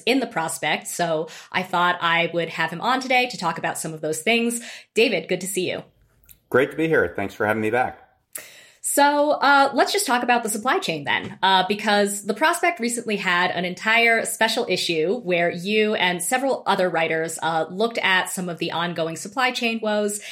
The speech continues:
Speaker 1: And, um, specifically, a few of you argued that it wasn't covid alone that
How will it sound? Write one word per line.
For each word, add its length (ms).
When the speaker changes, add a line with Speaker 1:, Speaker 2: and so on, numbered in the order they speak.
Speaker 1:
And, 400
um, 320
specifically, 720
a 80
few 260
of 60
you 160
argued 520
that 260
it 120
wasn't 300
covid 500
alone 640
that 420